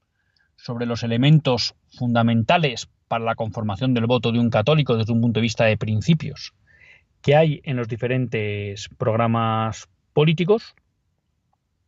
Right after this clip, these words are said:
Y quizá hay otro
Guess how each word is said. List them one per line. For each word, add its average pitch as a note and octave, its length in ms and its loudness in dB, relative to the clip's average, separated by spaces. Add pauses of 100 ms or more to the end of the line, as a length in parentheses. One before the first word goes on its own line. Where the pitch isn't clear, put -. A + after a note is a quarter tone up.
(420)
Y G3 240 2 (1300)
quizá D#3 360 0 (2250)
hay D3 200 2
otro C#3+ 400 0